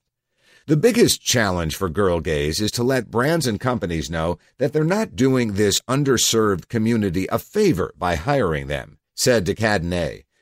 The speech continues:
"This community creates work that is incredibly impactful, really powerful, smart,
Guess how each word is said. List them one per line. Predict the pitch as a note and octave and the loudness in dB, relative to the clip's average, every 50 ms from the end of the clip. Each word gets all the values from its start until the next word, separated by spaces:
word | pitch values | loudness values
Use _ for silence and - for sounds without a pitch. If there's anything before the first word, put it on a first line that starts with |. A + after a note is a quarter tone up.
| _ _ | _ _
"This | D#3+ G#3+ A#3+ - | 0 2 2 2
community | - - E3 D#3 D#3+ E3+ F3 D#3 C3 F#2+ G2 F2+ D#2+ | 0 0 0 0 2 2 2 0 0 0 -2 -2 -4
creates | - - A#2 A#2 A2+ B2 D3+ E3 - - - | -4 -4 -2 0 2 2 2 0 -2 -4 -2
work | G2 B2 A#2+ G2 F2+ E2+ - | 0 2 2 2 2 0 -2
that | G2 F#2+ G2 | -2 -2 -2
is | G#2+ G#2 | -2 -2
incredibly | - - B2 A#2 - - - - G#3 A3+ A3+ G#3+ A2+ G2+ G#2 G2 F#2 | -2 -2 -4 -4 -4 -8 -10 -4 -2 0 2 2 2 2 2 0 0
impactful, | - A2+ A2+ G#2+ - A#2+ B2 C#3 C#3 - - - - E2+ C#2+ B1 G#1+ - | 0 -2 -4 -4 -2 -2 -2 -2 -2 -4 -6 -10 -8 -6 -6 -6 -8 -10
really | - F2+ A#2 F3 G3 G3+ G3 F3+ | -6 -2 0 2 2 2 2 2
powerful, | D3 - - - G#2+ G#2+ A2 E2 D2+ - - D#2+ - | 0 -2 -4 -4 -2 -2 0 -2 -2 -4 -6 -6 -4
smart, | - - - - - E3 E3 A#2 C#2 - | -2 -2 -2 -2 0 0 0 0 0 -4